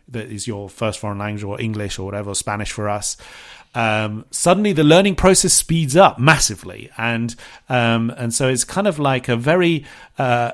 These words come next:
a counterintuitive sort of process, right? You kind of want to avoid these situations, but actually those situations are the, the ones that help you the most,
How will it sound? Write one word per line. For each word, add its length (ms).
a 140
counterintuitive 1400
sort 260
of 160
process, 600
right? 320
You 400
kind 260
of 100
want 260
to 140
avoid 440
these 180
situations, 640
but 140
actually 320
those 220
situations 600
are 120
the, 200
the 120
ones 280
that 100
help 240
you 80
the 80
most, 420